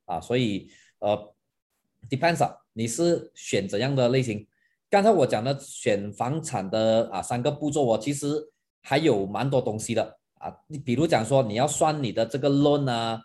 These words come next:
要算你的 cash on cash yield、cash on cash return 啊，这个有很长的一个故事可以讲下去了。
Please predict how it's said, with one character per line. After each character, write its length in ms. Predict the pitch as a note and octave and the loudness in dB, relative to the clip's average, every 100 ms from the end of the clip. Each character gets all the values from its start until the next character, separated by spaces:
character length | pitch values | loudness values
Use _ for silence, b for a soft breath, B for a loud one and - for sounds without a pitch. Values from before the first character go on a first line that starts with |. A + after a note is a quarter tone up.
| _ _ _ | _ _ _
要 100 | C#3+ | 0
算 240 | D3 D#3 C#3 | 2 2 0
你 80 | |
的 440 | F#2 G#2+ G#2+ G#2+ - _ - | 0 2 2 0 -12 _ -2
cash 200 | D3+ A#2+ | 0 0
on 80 | |
cash 240 | G2+ C#3+ C3+ | -2 -4 -2
yield、 380 | C3 E3+ B2+ - | 2 4 4 -2
cash 240 | C3+ A2 | -4 -4
on 60 | F#2+ | -2
cash 200 | C#3 - | -2 -2
return 460 | G2+ - C#3 G2+ - _ _ _ | -10 -2 -2 -2 -12 _ _ _
啊， 140 | - - | -16 -4
这 100 | E3+ | 2
个 260 | F3+ F3+ B2+ | 4 2 -2
有 100 | G#2+ | 0
很 240 | - A2 | 0 -4
长 160 | - C#3+ | -4 0
的 100 | C#3+ | 0
一 60 | |
个 420 | C3+ D3+ D3+ D3 _ | 4 4 4 0 _
故 180 | E3+ D#3 | -8 -6
事 160 | E3+ | -4
可 140 | C#3+ C#3+ | 2 2
以 80 | |
讲 180 | - G2 | 2 0
下 140 | A#2 C#3+ | 2 0
去 180 | C#3+ | 2
了。 260 | D3 A2+ - | 0 0 -4